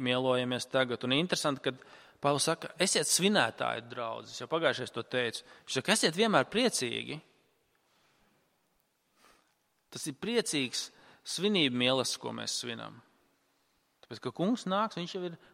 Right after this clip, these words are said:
nopircis mūs savai ģimenei, jā. Viņš mūs pasargās, ir ko svinēt. Viņš saka, "Priecājieties vienmēr." Tas ir priecīgs mielasts, ām,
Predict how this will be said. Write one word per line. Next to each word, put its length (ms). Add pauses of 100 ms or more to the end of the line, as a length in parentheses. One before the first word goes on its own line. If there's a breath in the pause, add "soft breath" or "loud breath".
(120)
nopircis 400
mūs 240
savai 320
ģimenei, 540
jā. 180
Viņš 160
mūs 160
pasargās, 720 (320 loud breath)
ir 140
ko 160
svinēt. 580 (360 soft breath)
Viņš 120
saka, 140
"Priecājieties 560
vienmēr." 400 (580 loud breath)
Tas 140
ir 100
priecīgs 480
mielasts, 600 (760 soft breath)
ām, 480